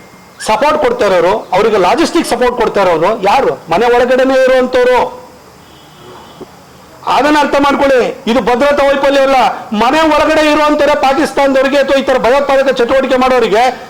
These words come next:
ಸಹಕಾರನ ಕೊಟ್ರೆ, ಮಸೀದಿಗಳಲ್ಲಿ, ಮಸೀದಿಗಳನ್ನ ಸ್ಲೀಪರ್ ಸೆಲ್‌ಗಳು ಮಾಡಿದ್ರೆ ಯಾರು ಏನ್ ಮಾಡಕ್ಕಾಗುತ್ತೆ? ಯಾವ ಭದ್ರತೆ, ಯಾವ ಪೊಲೀಸ್ ಇರ್ಲಿ, ಯಾವ ಇಂಟೆಲಿಜೆನ್ಸ್ ಇರ್ಲಿ, ಯಾವ ಮಿಲಿಟರಿ ಇರ್ಲಿ, ಏನ್ ಮಾಡಕ್ಕಾಗುತ್ತೆ? ಮೋದಿ ಅವ್ರು ಬಂದಾದ ನಂತರ ಗಡಿಗಳನ್ನ ಭದ್ರ ಮಾಡಿದ್ದಾರೆ,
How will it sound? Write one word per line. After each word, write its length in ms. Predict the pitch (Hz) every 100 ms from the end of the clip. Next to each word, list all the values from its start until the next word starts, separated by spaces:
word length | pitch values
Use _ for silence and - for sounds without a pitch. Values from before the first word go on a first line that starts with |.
| -
ಸಹಕಾರನ 560 | - 208 285 311 311 285
ಕೊಟ್ರೆ, 680 | 269 233 180 185 208 - - -
ಮಸೀದಿಗಳಲ್ಲಿ, 920 | 214 247 285 294 277 277 277 262 - 226
ಮಸೀದಿಗಳನ್ನ 560 | 214 294 285 277 277
ಸ್ಲೀಪರ್ 380 | 247 254 320 320
ಸೆಲ್‌ಗಳು 320 | 269 254 262
ಮಾಡಿದ್ರೆ 720 | 240 220 165 170 220 254 - - -
ಯಾರು 260 | 214 311 330
ಏನ್ 180 | 349
ಮಾಡಕ್ಕಾಗುತ್ತೆ? 580 | 349 339 269 254 226 180
ಯಾವ 200 | 196 247
ಭದ್ರತೆ, 720 | 294 277 311 311 294 247 - - 185
ಯಾವ 240 | 190 277
ಪೊಲೀಸ್ 400 | 277 277 294 285
ಇರ್ಲಿ, 320 | 269 254 233
ಯಾವ 220 | 214 269
ಇಂಟೆಲಿಜೆನ್ಸ್ 540 | 262 277 277 269 262 262
ಇರ್ಲಿ, 220 | 262 247
ಯಾವ 160 | 196 214
ಮಿಲಿಟರಿ 420 | 247 311 285 277
ಇರ್ಲಿ, 220 | 240 208
ಏನ್ 440 | - - 240 330
ಮಾಡಕ್ಕಾಗುತ್ತೆ? 600 | 330 320 262 233 226 175 - - - - -
ಮೋದಿ 340 | 180 285 311
ಅವ್ರು 160 | 311 285
ಬಂದಾದ 400 | 277 277 262 240
ನಂತರ 220 | 226 262
ಗಡಿಗಳನ್ನ 480 | 262 208 330 330 330
ಭದ್ರ 240 | 302 285 277
ಮಾಡಿದ್ದಾರೆ, 500 | 262 233 214 170